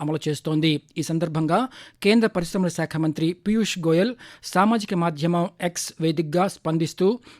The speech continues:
భారతదేశం మౌలిక సదుపాయాల ప్రాజెక్టుల రూపకల్పన అమలులో ప్రధానమంత్రి గతిశక్తి మార్పును తీసుకువచ్చిందన్నారు. ప్రాంతాల అనుసంధానం,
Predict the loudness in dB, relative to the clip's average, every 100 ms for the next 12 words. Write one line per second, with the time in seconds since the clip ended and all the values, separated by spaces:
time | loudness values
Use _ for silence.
0 | -10 -2 0 0 -2 -2 -2 0 -2 0
1 | 0 0 -2 -4 -6 -2 -2 -2 -2 -4
2 | -4 -4 -2 -2 -2 -4 -4 -4 -4 -2
3 | 0 2 2 -2 -16 -10 -4 0 2 2
4 | 0 -2 -4 -4 -4 -4 -6 -2 -2 0
5 | 0 -2 -2 -4 -2 -4 -4 -6 -2 -2
6 | 0 2 2 2 -2 _ -20 -20 -2 0
7 | 2 0 -2 -2 -2 -2 -2 -2 0 0